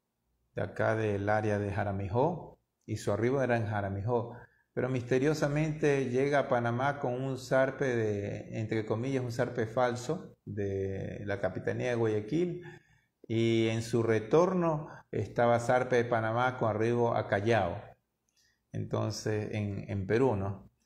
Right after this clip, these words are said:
Eh, le logramos interceptar y le encontramos esa mercadería que ya fue entregado al servicio aduanero. Eh, otra de nuestras tareas y que estamos muy preocupados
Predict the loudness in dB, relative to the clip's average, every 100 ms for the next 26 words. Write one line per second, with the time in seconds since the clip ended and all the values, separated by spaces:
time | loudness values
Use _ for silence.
0 | _ -18 -18 -18 _ -6 -4 -2 -2 -2
1 | -2 0 2 2 2 2 2 0 0 0
2 | 0 0 4 4 6 4 2 -2 -2 -2
3 | 0 2 0 -2 -2 -2 2 2 2 0
4 | 0 0 0 -2 -4 0 2 4 4 2
5 | 0 -2 -4 -4 -2 -2 -2 -2 0 0
6 | 0 0 0 -2 -6 -16 _ _ _ _
7 | _ _ _ _ _ _ _ _ _ _
8 | _ -6 -2 0 2 4 4 6 6 6
9 | 2 0 0 4 6 6 6 4 2 2
10 | 0 0 0 2 0 0 2 2 2 0
11 | 2 6 6 4 0 -6